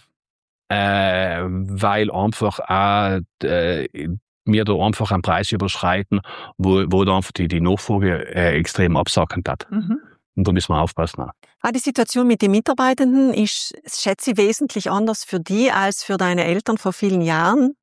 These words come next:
Speaker 2: Wie geht's da damit?
Speaker 1: Was mir aufgefallen ist, beziehungsweise was sich sicherlich stark verändert hat, ist, dass die klassische Hierarchie der Küche, äh, mit der neuen Generation ähm, schwierig ist, beziehungsweise nicht druckbar ist. Ähm,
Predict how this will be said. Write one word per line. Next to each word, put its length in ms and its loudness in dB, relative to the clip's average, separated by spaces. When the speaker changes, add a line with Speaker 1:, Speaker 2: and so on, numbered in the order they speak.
Speaker 2:
Wie 120 -6
geht's 180 -4
da 100 -4
damit? 400 -4
Speaker 1:
Was 320 2
mir 200 4
aufgefallen 500 0
ist, 160 2
beziehungsweise 760 2
was 140 2
sich 120 -6
sicherlich 320 0
stark 220 0
verändert 440 0
hat, 180 0
ist, 320 -2
dass 140 0
die 100 -2
klassische 460 -4
Hierarchie 500 2
der 140 2
Küche, 720 0
äh, 300 2
mit 160 2
der 80 0
neuen 240 2
Generation 760 0
ähm, 920 0
schwierig 580 2
ist, 120 -2
beziehungsweise 600 -2
nicht 140 -6
druckbar 360 -8
ist. 120 -16
Ähm, 680 2